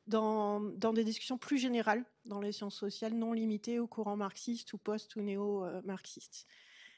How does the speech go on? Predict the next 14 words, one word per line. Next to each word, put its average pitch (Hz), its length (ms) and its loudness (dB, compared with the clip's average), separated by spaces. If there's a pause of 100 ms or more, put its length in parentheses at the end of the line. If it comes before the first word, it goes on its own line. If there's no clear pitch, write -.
Et 202 60 2
donc, 233 180 10
pour 247 160 4
faire 226 220 2
ça, 254 220 2
on 254 100 2
s'est 220 200 -2
lancé 214 300 0
dans 220 140 0
cette 202 220 -4
entreprise 202 500 -2
un 202 120 0
peu, 208 140 -6
euh, 190 480 -2